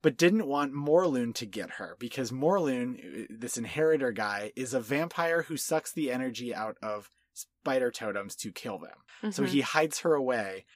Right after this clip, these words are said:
Speaker 1: for many, many years until she's, like, a grown adult.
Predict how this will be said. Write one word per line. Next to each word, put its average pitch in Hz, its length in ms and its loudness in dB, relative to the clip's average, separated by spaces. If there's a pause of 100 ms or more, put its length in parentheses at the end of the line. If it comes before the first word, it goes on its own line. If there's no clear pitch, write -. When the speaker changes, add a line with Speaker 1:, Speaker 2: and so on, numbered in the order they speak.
Speaker 1:
for 127 420 2 (440)
many, 160 340 4
many 156 220 2
years 127 400 2
until 120 260 -2
she's, 120 260 -4
like, 117 160 -4
a 110 60 -6
grown 113 320 -6
adult. 98 480 -8